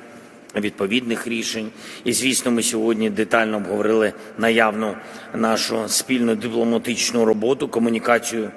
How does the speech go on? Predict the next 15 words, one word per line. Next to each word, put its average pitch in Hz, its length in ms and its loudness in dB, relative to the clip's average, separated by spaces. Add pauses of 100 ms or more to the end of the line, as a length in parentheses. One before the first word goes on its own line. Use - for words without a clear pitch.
(200)
з - 100 -10
ключовими 127 600 0
партнерами 113 680 0
Сполучених 123 500 -2
Штатів 117 380 0
Америки 117 440 0
в 98 140 -8
Європі. 110 420 0 (340)
Ми 120 100 2
робимо 120 280 2
все 117 240 0
можливе, 117 460 0 (320)
щоб - 320 0
партнери 123 540 4 (200)
збільшили 117 680 -2